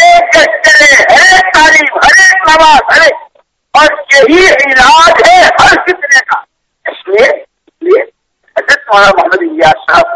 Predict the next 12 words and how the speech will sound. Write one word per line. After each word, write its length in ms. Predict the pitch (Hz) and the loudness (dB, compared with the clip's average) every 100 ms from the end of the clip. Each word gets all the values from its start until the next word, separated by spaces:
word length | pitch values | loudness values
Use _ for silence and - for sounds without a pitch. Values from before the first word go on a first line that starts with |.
| - - | -14 -12
رحمۃ 220 | - - - | -12 -12 -16
اللہ 220 | 311 - | -4 -2
علیہ 140 | 170 - | -2 -4
فرماتے 400 | - 135 131 - | -4 -4 -6 -10
تھے، 360 | - - - 494 - _ _ _ _ _ _ _ _ | -12 -6 -4 -6 -10 _ _ _ _ _ _ _ _
میں 120 | 160 196 | -2 0
نے 80 | 220 214 | 0 0
نام 260 | 202 202 190 | 0 0 0
نہیں 180 | 180 180 | 0 0
رکھا 220 | - 214 | -2 0
ہے 140 | 220 269 254 | 2 2 -2
تبلیغی 440 | 240 240 247 254 | -6 -6 -12 -6